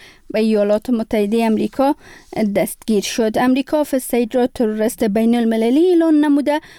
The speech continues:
مبلغ ده میلیون دلار را در بدل اطلاعاتی که او را محکوم سازد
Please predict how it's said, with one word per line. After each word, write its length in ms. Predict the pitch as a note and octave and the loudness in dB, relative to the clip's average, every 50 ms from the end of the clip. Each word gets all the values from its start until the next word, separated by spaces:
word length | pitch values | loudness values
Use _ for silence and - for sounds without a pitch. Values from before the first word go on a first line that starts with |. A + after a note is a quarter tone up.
| - _ _ - - | -20 _ _ -4 -2
مبلغ 540 | C#4 C#4+ C#4 C4 D#4+ D#4+ D#4 D#4 E4 D#4 | 0 2 2 2 2 2 2 2 0 0
ده 280 | C4+ G#3+ B3 C#4 D#4+ E4+ | 0 0 0 0 2 4
میلیون 480 | E4+ D4+ C4 A#3 A3 A3+ A3 A3 A3 G#3+ | 4 2 2 0 -4 -6 -6 -6 -4 -2
دلار 460 | G#3 G#3 G3+ G#3+ A3 A#3 C4 C#4 C4 | -2 0 0 0 2 2 2 0 0
را 240 | - C4+ C4+ C#4 C4 | 0 0 0 0 0
در 180 | A3 A3+ A3 | 0 -2 -2
بدل 460 | G#3+ G#3+ A3 A3 A3+ C4 C#4 C#4 C#4 D4 - - - - - _ - | 0 0 -2 0 0 0 2 2 0 -2 -4 -12 -20 -20 -20 _ -4
اطلاعاتی 520 | C4+ C#4 C4+ - D4+ D4+ E4 D#4+ E4+ D#4 | -4 -4 0 0 2 2 2 0 0 -4
که 100 | - - | -2 0
او 120 | C#4 B3+ A#3+ | 0 0 2
را 120 | A3+ A3+ | 2 0
محکوم 520 | A3+ A3 A3 A3 - - - - D#4+ D4+ D4 | 0 0 -2 -2 -4 -6 -2 0 0 0 0
سازد 420 | - - D4+ D4 - D4 D4+ D4 | -2 -4 -4 -2 -2 -2 -4 -4